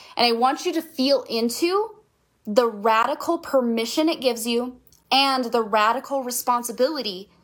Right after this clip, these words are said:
that you get to take in creating your own reality. Because separation is the illusion, but it is very real when we play into it.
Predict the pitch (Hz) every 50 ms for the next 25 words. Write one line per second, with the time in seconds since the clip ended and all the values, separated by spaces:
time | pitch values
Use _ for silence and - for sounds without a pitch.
0 | _ _ _ _ _ _ - 240 214 180 214 240 254 233 269 262 262 302 269 -
1 | 262 233 180 175 - - 226 220 - - 214 208 208 196 196 202 202 196 190 196
2 | 190 190 196 196 190 196 190 190 190 190 202 202 _ _ _ _ _ _ _ _
3 | _ _ _ _ _ _ _ _ _ _ _ _ _ _ - 233 233 233 240 247
4 | 220 175 156 - - - - - _ _ _ _ _ _ _ _ _ _ _ _
5 | _ _ _ _ _ - - - - 247 214 214 - 277 285 277 247 247 233 240
6 | - 220 202 185 185 214 214 - _ _ - 220 226 226 226 220 - - - 233
7 | 226 214 - - - 220 214 208 214 208 196 190 190 - - - - _ _ _
8 | _ _ _ _ _ _ - 220 202 - 254 233 170 - - - - - - _
9 | _ _ _ _ _ _ _ _ _ - 208 226 233 - - - - 240 226 220
10 | 208 208 190 185 202 220 214 220 220 240 254 269 285 285 262 233 226 254 294 285
11 | 247 220 202 196 196 196 202 196 196 196 196 196 - - 208 202 196 196 196 202
12 | 202 - - - - -